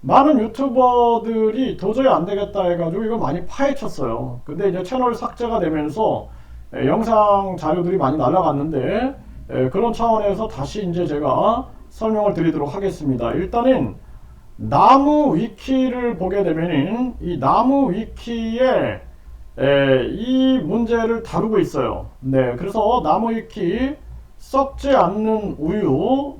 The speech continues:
네, 여기 보면은, 에, 우유에 교주 사진을 붙여놓으면 상하지 않고 그대로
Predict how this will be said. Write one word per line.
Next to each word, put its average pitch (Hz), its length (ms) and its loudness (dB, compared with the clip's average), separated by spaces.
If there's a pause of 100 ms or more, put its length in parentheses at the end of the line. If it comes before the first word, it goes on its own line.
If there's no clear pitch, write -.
(100)
네, 127 500 0
여기 220 180 -2
보면은, 220 720 -2 (600)
에, 123 100 -4
우유에 277 640 6
교주 233 340 -2
사진을 233 400 0
붙여놓으면 214 600 -4
상하지 233 420 -2
않고 180 380 -2
그대로 190 720 0